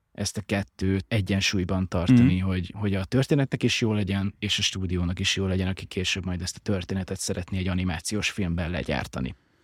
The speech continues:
Speaker 2: De gondolom azért van egy némi ok-okozati kapcsolat a kettő között, tehát hogyha, ha maga a sztori nem lesz olyan, ami jó, akkor nem biztos, hogy meg fogja venni bárki a végén.
Speaker 1: Az, hogy mitől jó egy történet,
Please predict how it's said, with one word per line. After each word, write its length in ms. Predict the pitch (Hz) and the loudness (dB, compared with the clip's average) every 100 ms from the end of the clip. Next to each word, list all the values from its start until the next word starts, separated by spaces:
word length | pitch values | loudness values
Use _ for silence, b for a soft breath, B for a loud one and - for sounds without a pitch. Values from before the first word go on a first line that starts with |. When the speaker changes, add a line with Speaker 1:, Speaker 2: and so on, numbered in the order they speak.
| _ | _
Speaker 2:
De 80 | - | 2
gondolom 180 | 123 127 127 | 4 6 4
azért 180 | 135 | 4
van 100 | 127 95 | 4 2
egy 120 | 95 | 2
némi 280 | 95 95 78 | 2 2 0
ok-okozati 600 | - - - 95 92 95 | -4 -6 -4 -2 -2 0
kapcsolat 400 | 101 - 101 - | 0 0 -2 0
a 40 | |
kettő 320 | - 95 - | -2 -2 -2
között, 280 | 95 98 101 | -2 -2 -2
tehát 180 | - - | -2 -4
hogyha, 500 | 104 104 101 95 - 107 | -2 2 2 0 -4 0
ha 280 | 98 98 | 4 4
maga 260 | 104 101 95 | 4 2 2
a 80 | 104 | 0
sztori 340 | - 107 95 | 0 0 2
nem 220 | 95 92 92 | 2 2 2
lesz 260 | 98 - | 0 0
olyan, 200 | 101 95 | 0 2
ami 160 | 92 95 | 2 4
jó, 420 | 95 90 90 117 - _ _ _ _ _ _ _ _ | 4 4 4 2 -2 _ _ _ _ _ _ _ _
akkor 240 | 107 - | -4 2
nem 240 | 104 95 95 | 2 4 0
biztos, 280 | 95 98 - | -2 -2 0
hogy 100 | 95 | 2
meg 120 | 87 | 2
fogja 280 | - 92 87 | 0 0 2
venni 240 | 87 90 | 2 2
bárki 520 | 85 82 - - 101 - | 2 -2 -4 -2 -4 -4
a 120 | 98 | -4
végén. 520 | 90 82 92 92 113 - | -2 -2 0 0 0 -4
Speaker 1:
Az, 220 | - 113 - | -2 -2 2
hogy 200 | 113 110 | 2 4
mitől 340 | 123 - 113 | 4 4 2
jó 200 | 107 110 | 2 0
egy 140 | 90 | -2
történet, 800 | - - 85 - 101 123 180 - | -4 -6 -4 -4 -2 -2 -4 0